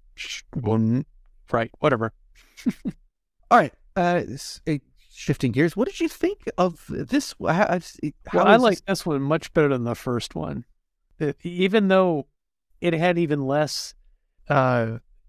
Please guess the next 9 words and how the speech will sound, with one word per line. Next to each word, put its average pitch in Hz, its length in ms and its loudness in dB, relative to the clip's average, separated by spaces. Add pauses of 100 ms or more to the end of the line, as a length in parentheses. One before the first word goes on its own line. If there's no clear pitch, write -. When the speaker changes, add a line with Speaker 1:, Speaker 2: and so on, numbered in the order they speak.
Speaker 1:
main 156 460 0
persistent 147 760 -4
character, 147 640 -2 (540)
uh, 120 340 0
Speaker 2:
Yeah. 160 140 2
Speaker 1:
introduction 156 540 2
as 123 220 -2
the 117 100 -10
first, 131 720 2